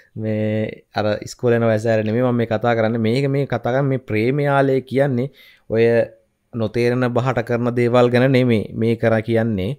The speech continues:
ඉදිරිය ජීවිතය, අනාගතය, විවාහයක් එක්ක යන ජීවිතාන්තය දක්වා යන ගමනක් එක්ක යන ප්‍රේමයාලය වගේ කටයුතු ගැන තමයි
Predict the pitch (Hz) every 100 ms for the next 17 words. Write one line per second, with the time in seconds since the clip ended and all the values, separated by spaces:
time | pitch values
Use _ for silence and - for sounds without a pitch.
0 | _ - _ - 95 117 104 95 98 107
1 | 110 120 104 107 110 107 101 101 107 117
2 | 127 123 - 107 - - 113 117 107 107
3 | 110 120 117 117 117 110 110 135 123 117
4 | 117 104 - _ _ _ _ _ _ 131
5 | 113 120 139 143 151 139 135 131 - 120
6 | 127 127 120 120 123 120 120 113 110 113
7 | 117 113 113 110 110 107